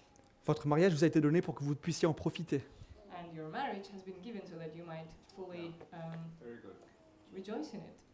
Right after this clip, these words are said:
Speaker 1: Il y a des choses à vivre et à apprendre dans ces périodes, dans ces saisons.
Speaker 2: And there are things to experience and to learn in those seasons.
Speaker 1: Pendant nos saisons de célibat, et je le prends pour moi directement,
Speaker 2: So, during this season of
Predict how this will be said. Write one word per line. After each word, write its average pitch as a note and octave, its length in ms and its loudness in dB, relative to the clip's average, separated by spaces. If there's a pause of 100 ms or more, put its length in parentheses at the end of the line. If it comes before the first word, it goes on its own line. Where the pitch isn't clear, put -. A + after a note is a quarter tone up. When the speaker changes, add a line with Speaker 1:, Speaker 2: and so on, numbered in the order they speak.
(120)
Speaker 1:
Il C#3 60 0
y - 20 6
a C#3+ 40 6
des C#3 120 4
choses F#3+ 400 12
à D3+ 100 6
vivre D#3+ 340 4
et D3 120 8
à D3 80 10
apprendre D#3 320 4
dans C#3+ 60 2
ces - 160 -4
périodes, C3 300 0
dans B2+ 100 0
ces C3 120 -2
saisons. B2 320 0 (280)
Speaker 2:
And G3+ 140 -4
there F#3+ 140 -2
are G3 80 -2
things B3 360 -4
to G#3+ 60 -8
experience A3 600 -4
and G3 160 -8
to G3+ 60 -6
learn A#3 300 -2
in F3+ 180 -10
those F3+ 120 -10
seasons. F#3+ 320 -10 (1400)
Speaker 1:
Pendant A3+ 240 12
nos B3 100 12
saisons A3 260 12
de G#3+ 40 12
célibat, F#3+ 520 12 (300)
et D#3 60 6
je C3 100 2
le E3 60 12
prends F#3+ 180 8
pour F3+ 120 10
moi F3+ 120 12
directement, F3 640 12 (380)
Speaker 2:
So, G#3 380 -2 (280)
during C#4 300 -2
this G#3+ 380 -6 (140)
season G3+ 300 -10
of F#3+ 80 -8